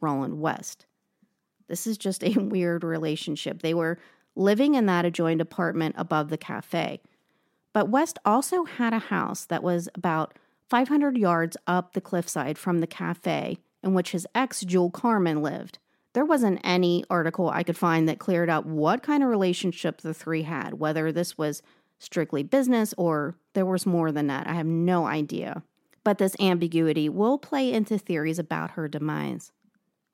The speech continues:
So now let's get to that last day of Thelma Todd's life. On December fourteenth, nineteen thirty-five, the twenty-nine-year-old went to a party at the Trocadero Cafe, which was a very popular Hollywood restaurant.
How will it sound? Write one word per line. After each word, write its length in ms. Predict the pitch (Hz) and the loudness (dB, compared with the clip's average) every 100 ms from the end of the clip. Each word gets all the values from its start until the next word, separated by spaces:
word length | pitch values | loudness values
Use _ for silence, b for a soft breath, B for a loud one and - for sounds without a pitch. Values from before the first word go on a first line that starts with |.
| _ _ _ _ | _ _ _ _
So 200 | - 254 | -2 4
now 280 | 240 233 233 | 4 4 4
let's 380 | 240 262 381 - | 2 0 0 -4
get 200 | 294 302 | -6 -2
to 120 | 262 | 0
that 260 | 208 196 160 | 2 2 0
last 340 | 165 165 - | -2 -2 -4
day 220 | 165 156 | -2 -2
of 140 | 147 160 | -2 -4
Thelma 360 | 165 160 151 | 0 2 0
Todd's 380 | 147 - - - | -2 -6 -8 -8
life. 480 | 117 147 - - - _ _ _ _ _ _ _ _ _ - | -8 -8 -8 -12 -18 _ _ _ _ _ _ _ _ _ 0
On 120 | 202 | 2
December 480 | 196 190 220 233 294 | 2 2 2 2 0
fourteenth, 640 | - 180 - - 151 156 | 0 -2 0 0 0 0
nineteen 480 | 165 160 139 - 202 | 0 0 0 -2 -2
thirty-five, 680 | 196 180 196 - 226 - 175 | -2 -2 -4 -4 -6 -6 -4
the 100 | 175 | -4
twenty-nine-year-old 880 | - 185 226 254 202 160 147 147 165 | 0 2 4 4 2 2 0 -2 0
went 180 | 170 160 | 0 0
to 100 | 254 | -2
a 80 | 269 | -2
party 440 | - 165 147 151 - | -2 -4 -2 -2 -4
at 260 | 147 151 | -6 -4
the 100 | 175 | -6
Trocadero 720 | - 170 156 202 170 160 156 | -2 -4 -2 0 2 2 0
Cafe, 520 | - 160 - 156 156 - | -2 -10 -8 -6 -6 -4
which 220 | 151 - | -6 -4
was 160 | 170 160 | -2 -2
a 120 | 151 | -2
very 500 | 160 226 240 226 214 | -2 0 0 0 -2
popular 500 | - 156 - 165 151 | -2 -4 -2 -2 -2
Hollywood 460 | - 156 156 151 - | -2 -2 0 -2 -2
restaurant. 720 | 143 147 - 76 - - | -4 -6 -6 -8 -8 -12